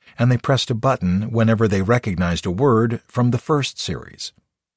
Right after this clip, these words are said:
As each participant decided whether he had seen a particular word before,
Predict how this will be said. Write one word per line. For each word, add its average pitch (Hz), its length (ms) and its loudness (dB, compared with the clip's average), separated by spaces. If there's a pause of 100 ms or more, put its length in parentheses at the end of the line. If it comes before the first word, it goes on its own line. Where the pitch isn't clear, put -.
(380)
As 113 180 0
each - 180 -2
participant 123 600 0
decided 92 560 -2
whether 92 240 0
he 92 100 -2
had 82 100 -4
seen 113 300 0
a 90 80 2
particular 98 640 -4
word 82 320 -4
before, 98 560 0